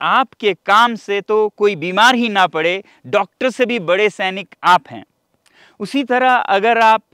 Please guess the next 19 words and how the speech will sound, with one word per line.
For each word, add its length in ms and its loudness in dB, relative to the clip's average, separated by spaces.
अधिकारी 580 2
हैं, 320 -4
एक 260 0
आईएएस 600 2
ऑफिसर 560 0
हैं 400 -6
और 180 2
आप 320 2
अपने 500 -4
दिन 480 -4
रात 280 2
की 140 -6
मेहनत 520 -4
से 360 -2
देश 320 0
की 120 -8
प्रगति 560 -2
कराते 440 0
हैं, 340 -4